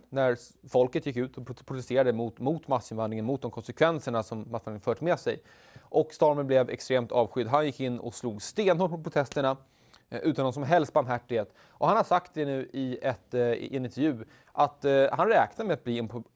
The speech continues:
impopulär. Han bryr sig inte om det. Han bryr sig inte om vad, vad hans egna folk tycker och tänker om honom. Och jag menar, det säger ju allt om honom.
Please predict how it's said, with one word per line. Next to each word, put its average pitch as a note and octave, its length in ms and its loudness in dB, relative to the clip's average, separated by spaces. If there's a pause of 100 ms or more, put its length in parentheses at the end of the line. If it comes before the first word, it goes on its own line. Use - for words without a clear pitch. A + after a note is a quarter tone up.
impopulär. A#2 640 0 (180)
Han E3+ 200 2
bryr C3+ 140 -2
sig C3+ 160 -6
inte A#2+ 140 0
om C3+ 180 2
det. - 120 -6 (400)
Han E3+ 140 2
bryr F#3+ 140 2
sig F3+ 140 0
inte D3+ 180 0
om C#3+ 200 4
vad, C3 160 0
vad B2+ 80 2
hans B2+ 100 -2
egna A#2+ 240 -2
folk A2 460 0
tycker B2 320 -4
och A2 80 -2
tänker A#2 300 -2
om A2 60 -6
honom. G#2 260 -6 (920)
Och D#3 100 2
jag - 20 6
menar, D3+ 160 6
det C#3 120 2
säger D3+ 200 4
ju C#3+ 80 6
allt D3 340 4
om A#2+ 100 -4
honom. G2 300 -4